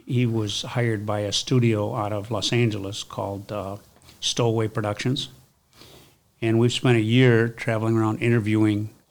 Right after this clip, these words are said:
all the smugglers, motorcycle guys that are around, ex-agents that worked on the Noriega case,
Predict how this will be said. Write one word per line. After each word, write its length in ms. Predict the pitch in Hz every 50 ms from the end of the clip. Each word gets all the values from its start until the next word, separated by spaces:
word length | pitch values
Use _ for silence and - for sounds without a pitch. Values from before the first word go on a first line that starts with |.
| -
all 80 | 117 110
the 100 | 107 101
smugglers, 720 | - - 123 117 120 117 117 127 123 120 120 120 - - - - - _ _ _ _ _ _
motorcycle 480 | - 113 113 113 - 123 110 101 123 107
guys 320 | 104 117 113 113 110 104
that 100 | 110 104
are 60 | 107 107
around, 500 | 107 107 107 107 104 107 104 101 - - - - _ _ _ _ _ _ _ _ _ _ _ _ _ _
ex-agents 800 | 123 107 - - 117 107 110 107 101 104 107 107 - - - - - - - -
that 120 | 107 107
worked 240 | 117 113 107 - -
on 140 | 113 107 104
the 40 |
Noriega 480 | 101 104 104 104 104 104 101 101 101 98
case, 460 | - - 107 101 104 101 - - -